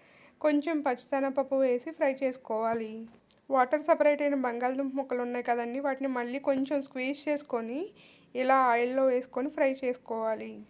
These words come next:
ఇంకొక టిప్ ఏంటంటే అండి, బంగాళదుంప ముక్కలు ఫ్రై చేసేటప్పుడు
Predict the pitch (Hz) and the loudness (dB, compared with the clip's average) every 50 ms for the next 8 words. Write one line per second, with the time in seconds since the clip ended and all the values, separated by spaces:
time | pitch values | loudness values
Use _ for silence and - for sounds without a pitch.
0 | _ _ _ _ _ _ - 277 285 277 311 320 320 311 269 320 294 302 - 294 | _ _ _ _ _ _ -6 -2 0 2 4 4 4 2 2 -2 -2 0 2 2
1 | 294 285 277 277 269 269 262 262 277 254 254 247 247 247 269 320 320 311 285 262 | 2 4 2 2 0 0 0 0 -2 -2 -2 -2 -4 -4 -6 -4 -2 0 0 0
2 | 262 269 277 294 302 311 285 285 302 294 294 - 294 294 285 285 277 226 226 233 | 2 2 0 2 0 0 -2 -2 -2 -2 0 2 2 2 2 0 0 -2 -2 -2
3 | - 277 269 269 269 277 262 185 - - - 208 233 | 2 2 2 2 4 2 0 0 -2 -6 -6 -8 -8